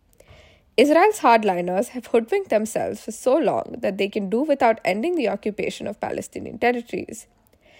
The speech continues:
Any mediation is bound to fail, as it did in the Oslo Accords, unless both sides exhaust the misconceptions of their ideas and misgivings of each other.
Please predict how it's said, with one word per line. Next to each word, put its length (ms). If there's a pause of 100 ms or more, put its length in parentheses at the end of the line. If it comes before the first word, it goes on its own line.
(240)
Any 220
mediation 640
is 180
bound 300
to 60
fail, 400 (220)
as 220
it 100
did 200
in 140
the 120
Oslo 340
Accords, 580 (840)
unless 400
both 320
sides 260
exhaust 460
the 80
misconceptions 840
of 120
their 160
ideas 580
and 200
misgivings 520
of 120
each 160
other. 320